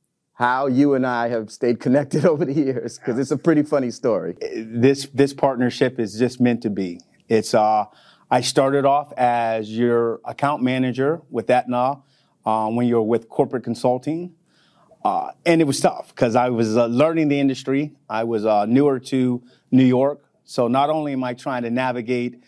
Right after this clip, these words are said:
Speaker 2: uh, you know, a, a different product, 'cause it was a little different than when I was with national accounts, but it's also just getting adjusted to New York.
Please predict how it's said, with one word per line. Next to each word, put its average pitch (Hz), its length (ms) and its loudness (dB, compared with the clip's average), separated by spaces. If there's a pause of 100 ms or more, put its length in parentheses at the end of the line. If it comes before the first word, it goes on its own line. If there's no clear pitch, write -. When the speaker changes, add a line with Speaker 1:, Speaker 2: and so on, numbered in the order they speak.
(360)
Speaker 2:
uh, 113 460 0 (200)
you 123 140 2
know, 117 260 -2
a, - 200 -14 (100)
a 131 80 2
different 135 360 0
product, 147 600 -2
'cause 120 180 -2
it 123 40 2
was 117 100 -2
a 123 40 0
little 135 200 2
different 131 340 -4
than 123 80 0
when 120 140 0
I 120 60 -2
was 117 140 -4
with 117 160 -4
national 117 380 -2
accounts, 123 420 -2 (320)
but 156 120 4
it's 135 100 -2
also 175 460 0
just 139 280 -10
getting 139 240 -2
adjusted 123 460 -4
to 127 100 -6
New 113 120 -2
York. 113 420 -4